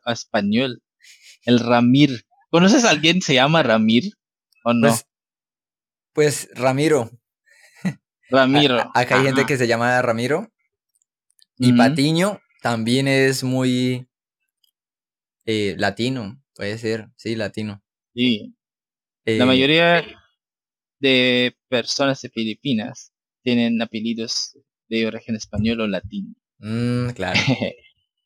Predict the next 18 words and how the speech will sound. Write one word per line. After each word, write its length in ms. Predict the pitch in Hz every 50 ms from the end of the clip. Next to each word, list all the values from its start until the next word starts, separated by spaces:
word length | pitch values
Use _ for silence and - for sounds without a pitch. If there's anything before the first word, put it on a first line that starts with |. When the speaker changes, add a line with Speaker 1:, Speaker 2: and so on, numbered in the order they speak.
| _ _ _
Speaker 1:
Pero 260 | - 117 113 120 117
vale, 380 | 123 151 147 123 110 101 - - _ _ _ _ _ _ _
como 380 | - 151 156 160 156 156 147
quería 260 | - - 135 143 156 -
comentar, 560 | - 175 147 123 117 - - 131 143 170 185 _ _ _ _ _ -
hab-, 220 | 110 110 117 - -
hab-, 180 | 123 120 107 -
ah, 340 | - 120 117 117 117 113 107 -
estás 280 | 123 - - 135 127 123
hablando 320 | 110 117 123 120 127 131
sobre 240 | 120 - 117 113 113
el 80 | 107 110
Elotalk, 480 | 113 107 104 - _ - 123 147 - _ _
pero, 260 | - 113 107 113 107 104
ah, 160 | 110 104 - _ _ _ _ _ _ _
en, 360 | 117 117 117 113 113 113 113 -
en 100 | 117 113
momento, 640 | 120 120 123 143 147 127 107 - - - 135 170 185